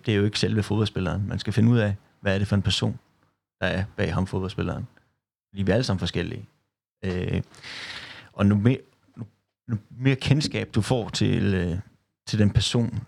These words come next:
øh, der er bag fodboldspilleren, øh, nu, nu lettere har du også ved at s-, at finde ud af, hvorfor er det lige, han gør, som han gør.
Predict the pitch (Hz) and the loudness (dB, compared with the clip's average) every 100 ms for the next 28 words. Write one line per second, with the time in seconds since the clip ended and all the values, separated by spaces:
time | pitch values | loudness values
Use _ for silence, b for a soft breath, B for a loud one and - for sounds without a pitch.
0 | - 104 90 92 92 98 98 117 _ 107 | -10 -6 -4 -2 0 0 -2 -8 _ -2
1 | 101 98 98 117 110 104 104 92 98 - | 0 2 0 2 0 2 0 2 0 -2
2 | 101 90 85 85 92 104 _ _ _ _ | -2 0 0 0 -2 -4 _ _ _ _
3 | _ _ _ _ _ _ - 104 - _ | _ _ _ _ _ _ -2 -2 -2 _
4 | - 113 107 120 127 131 117 107 117 - | 2 4 6 4 2 0 0 0 -2 0
5 | 113 113 - 98 113 - _ _ - - | 0 0 0 -2 -4 -10 _ _ -8 -6
6 | - - - - 104 85 101 _ _ _ | -4 -6 -6 -2 0 0 -4 _ _ _
7 | _ _ _ _ _ _ - 117 123 110 | _ _ _ _ _ _ 2 4 4 2
8 | 101 107 107 104 104 104 107 101 101 101 | 0 0 0 0 0 0 2 2 2 -2
9 | 98 104 101 110 | -2 -4 -2 -2